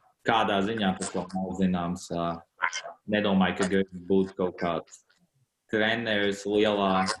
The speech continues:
lielā komandā mēģināt, bet, ā, attīstību kādiem bērniem vai, ā, skills coach,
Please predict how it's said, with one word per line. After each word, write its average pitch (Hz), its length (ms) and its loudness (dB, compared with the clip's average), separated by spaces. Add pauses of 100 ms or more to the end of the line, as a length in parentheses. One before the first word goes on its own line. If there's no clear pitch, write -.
(160)
lielā 104 300 4 (100)
komandā 98 500 2
mēģināt, 95 720 2
bet, - 380 -6 (1000)
ā, 101 140 0 (260)
attīstību 101 480 -2
kādiem 95 380 2
bērniem 101 600 4
vai, 90 140 2 (100)
ā, 87 140 0 (180)
skills 110 560 0
coach, 98 460 0